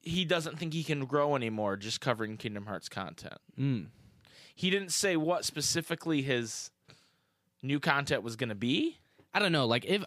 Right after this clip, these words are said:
Speaker 2: if I, I don't, I don't blame him. 'Cause, like, if anyone has, like, done anything and everything with K H, it's probably him.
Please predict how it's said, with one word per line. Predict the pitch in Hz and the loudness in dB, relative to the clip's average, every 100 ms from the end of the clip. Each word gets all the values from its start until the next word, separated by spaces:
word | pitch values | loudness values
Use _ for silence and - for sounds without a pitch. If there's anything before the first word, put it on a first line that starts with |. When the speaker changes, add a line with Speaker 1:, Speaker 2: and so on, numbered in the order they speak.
| - | 0
Speaker 2:
if | 233 - _ _ - | 0 0 _ _ -2
I, | 185 - | -2 0
I | 202 | 0
don't, | 185 - _ - | -2 -8 _ -2
I | |
don't | 156 123 | 0 0
blame | 117 123 | 0 2
him. | 143 165 151 _ - - _ | 2 0 -4 _ -20 -20 _
'Cause, | 165 156 | 0 2
like, | 131 | 2
if | 165 180 | 2 2
anyone | 131 143 160 165 180 185 | 4 4 6 6 4 2
has, | 143 156 147 131 | 2 2 4 4
like, | 131 117 113 - - - _ _ _ _ _ 117 | 6 6 4 -2 -14 -16 _ _ _ _ _ 2
done | 127 131 - 104 | 4 2 2 2
anything | 117 123 127 127 | 4 4 4 4
and | 110 | 6
everything | 101 110 107 120 | 6 4 4 4
with | 110 - | 4 4
K | 117 | 4
H, | 98 104 120 127 - - - - _ _ - | 6 6 4 2 0 0 0 -8 _ _ -2
it's | - | 2
probably | 143 98 | 4 4
him. | 101 85 64 | 2 0 -4